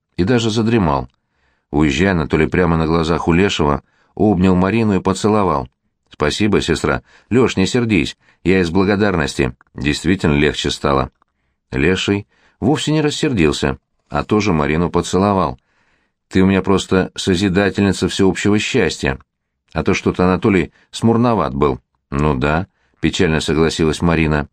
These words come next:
Созидательница всеобщего счастья никак не могла справиться и разобраться сама с собой. Ей казалось, что тот страшный день, начавшийся с приезда Анатолия и Аркаши в деревню, все длится и длится.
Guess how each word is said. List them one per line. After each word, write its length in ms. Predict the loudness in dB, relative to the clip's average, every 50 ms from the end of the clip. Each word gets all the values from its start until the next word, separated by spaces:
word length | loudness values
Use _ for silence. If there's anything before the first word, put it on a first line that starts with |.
| _ _ _ _ _ _ _ _ _ _ _ _ -14
Созидательница 920 | -10 -6 -4 -2 -2 -2 -2 0 0 0 0 0 0 0 0 0 0 -2 -2
всеобщего 480 | 0 0 0 0 0 0 0 0 0 0
счастья 580 | 0 -2 -2 -2 -2 -2 -2 -2 -2 -4 -4 -6 _ _ _ _ _ _ _ _ _ _ _ 0
никак 420 | 0 0 2 2 0 -2 0 0
не 80 | 2 2
могла 320 | 2 2 2 2 0 -2
справиться 800 | -2 -2 -2 0 0 0 0 0 -2 -2 -4 -4 -2 -2 -2 -4 _ _
и 80 | -2 0
разобраться 580 | 0 2 2 0 0 0 0 0 0 -2 -2 -2
сама 300 | 0 0 0 0 0 -2
с 80 | -4
собой. 440 | -4 -2 -2 0 2 0 0 0 -4 _ _ _ _ _ _ _ _ _ _ -6
Ей 180 | -2 0 0
казалось, 460 | 0 0 0 0 2 2 2 2 0 0
что 180 | -2 -4 -2
тот 220 | 0 0 0 0 0
страшный 520 | -2 -2 0 0 0 -2 -2 -2 0 0
день, 320 | 0 0 0 0 0 -2 -6 _ _ _ _ _ _ _ -6
начавшийся 640 | -4 -4 -2 0 0 0 0 0 -2 -2 0 -2 -2
с 40 | -2
приезда 420 | 0 0 2 2 2 0 0 0 0
Анатолия 500 | 0 0 0 0 0 0 2 2 0 0
и 120 | 0 -2
Аркаши 500 | -2 -2 -2 -2 -2 -2 -2 0 -2 -2
в 60 | -2 0
деревню, 520 | 0 2 2 2 2 0 -2 -2 -4 -6 _ _ _ _ _ _ _
все 200 | -6 -2 -2 0
длится 420 | 0 0 0 0 -2 -4 -4 -4
и 40 | -2
длится. 520 | 0 0 0 0 0 -2 -4 -4 -4 -4